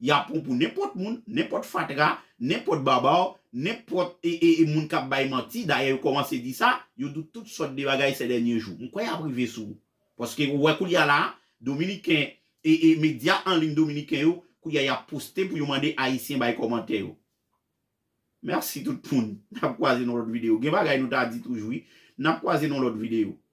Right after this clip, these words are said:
Nou enm ou anpil. Mèsi Ayisyen di fèt w ap fè fyète nou. Konprann? W ap fè fyète nou. Paske sa yo, yo revele de grann chòz pou nou. A y a, zènpete pi rèd paske O E A, O E A la, yo menm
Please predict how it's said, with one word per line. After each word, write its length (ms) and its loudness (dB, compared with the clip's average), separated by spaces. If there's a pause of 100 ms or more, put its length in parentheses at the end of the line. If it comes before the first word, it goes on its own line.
(280)
Nou 240 4
enm 140 2
ou 100 2
anpil. 240 -8 (640)
Mèsi 400 -2
Ayisyen 480 0
di 80 -6
fèt 160 -4
w 160 -2
ap 160 -8
fè 160 -2
fyète 480 0
nou. 140 -4 (420)
Konprann? 400 0 (300)
W 100 -2
ap 80 -8
fè 160 -4
fyète 400 0
nou. 160 -2 (340)
Paske 300 -8
sa 240 0
yo, 200 0 (220)
yo 560 6
revele 440 -4
de 120 -2
grann 220 -2
chòz 260 -8
pou 140 -2
nou. 140 0 (760)
A 120 2
y 80 2 (100)
a, 300 4 (300)
zènpete 600 -2
pi 160 -14
rèd 320 4
paske 460 0
O 180 4
E 160 4
A, 140 2 (460)
O 180 4
E 120 6
A 140 2
la, 160 0
yo 80 -4
menm 160 -2